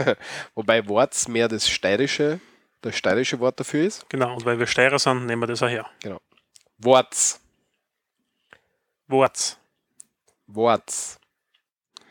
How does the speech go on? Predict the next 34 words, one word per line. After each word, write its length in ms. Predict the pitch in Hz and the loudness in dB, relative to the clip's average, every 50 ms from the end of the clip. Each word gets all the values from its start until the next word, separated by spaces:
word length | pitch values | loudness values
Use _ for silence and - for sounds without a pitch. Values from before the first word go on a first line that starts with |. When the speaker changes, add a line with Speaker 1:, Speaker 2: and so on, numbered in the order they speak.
| - - - _ _ _ | -20 -20 -20 _ _ _
Speaker 2:
Dann, 400 | - 135 139 139 131 117 127 127 | 0 0 2 2 0 -4 -6 -4
wenn 100 | 131 139 - | -2 0 0
etwas 360 | 147 143 - - 143 135 - | 0 0 0 0 0 0 0
ein 320 | - - 139 131 131 120 | -4 -4 -6 -6 -4 -2
wenig 360 | 123 123 127 131 131 123 131 165 | 0 0 0 0 0 -4 -4 -6
ist, 220 | 175 - - - | -8 -8 -8 -6
ein, 260 | - 139 127 127 120 - - - - _ _ - | -4 -4 -4 -4 -8 -12 -16 -20 -20 _ _ -8
Speaker 1:
Wenn 100 | - 131 | -6 -6
Speaker 2:
ein 40 | 104 | -4
Speaker 1:
man 80 | 104 98 | -4 -2
Speaker 2:
kleiner 320 | 107 - 127 139 156 156 | 0 2 4 4 4 4
Schluck 500 | - - - - 139 135 - - - - _ _ _ | 2 0 -2 -2 -4 -6 -6 -8 -12 -12 _ _ _
Bier 200 | - 139 160 175 | -4 0 0 0
beispielsweise, 720 | - - - - - - 165 151 156 147 135 143 147 160 | 2 0 -2 -2 -2 -4 -4 -2 0 0 0 0 -2 0
ja, 180 | 139 131 139 143 - - - - _ | 0 0 0 0 -2 -8 -20 -20 _
ist 220 | - 147 - - 147 | -10 -8 -6 -2 0
das 160 | 127 - - _ _ _ - | 0 0 -2 _ _ _ -10
ein 220 | - - 127 127 | -4 -4 -4 -2
Norgerl. 540 | 123 123 123 123 127 120 120 113 107 120 123 - - _ _ - | 0 2 4 4 4 4 2 0 0 -2 -8 -14 -18 _ _ -12
Speaker 1:
Hast 200 | 110 104 - - | -10 -10 -8 -6
noch 120 | 110 104 | -4 -4
ein 100 | 104 104 | -4 -4
Norgerl 420 | 104 104 104 113 120 120 127 117 113 | -4 0 2 2 2 2 2 0 0
im 120 | 110 110 | -2 -4
Glaserl. 640 | - - 101 90 101 110 - - 185 208 220 226 226 - _ _ - - - - _ _ _ _ _ _ _ - - - - - - - - - - - - _ _ _ - - | -2 0 2 4 4 4 4 4 4 6 4 2 0 -4 _ _ -20 -20 -20 -20 _ _ _ _ _ _ _ -20 -20 -20 -20 -20 -20 -20 -18 -18 -18 -20 -20 _ _ _ -18 -10
Speaker 2:
Ist 120 | - 107 | -6 -2
da 40 | 107 | 0
ein 40 | 110 | 0
Speaker 1:
Und 80 | 104 110 | 0 0
Speaker 2:
bisschen 240 | 135 139 147 151 147 | -2 -4 -4 -4 -4
was 100 | 151 - | -6 -4
drin. 240 | - 139 131 110 - - _ - - | -2 -2 -2 -2 -2 -8 _ -14 -8
Speaker 1:
Genau. 260 | - 107 98 80 101 101 _ _ _ _ _ _ _ _ _ _ _ _ _ _ _ _ _ _ _ _ _ _ _ _ _ _ _ | -6 -4 -4 -6 -8 -14 _ _ _ _ _ _ _ _ _ _ _ _ _ _ _ _ _ _ _ _ _ _ _ _ _ _ _
Norgerl. 640 | 107 107 110 113 113 110 107 98 104 95 87 87 95 | -10 -4 0 4 4 4 4 2 0 -4 -4 -4 -10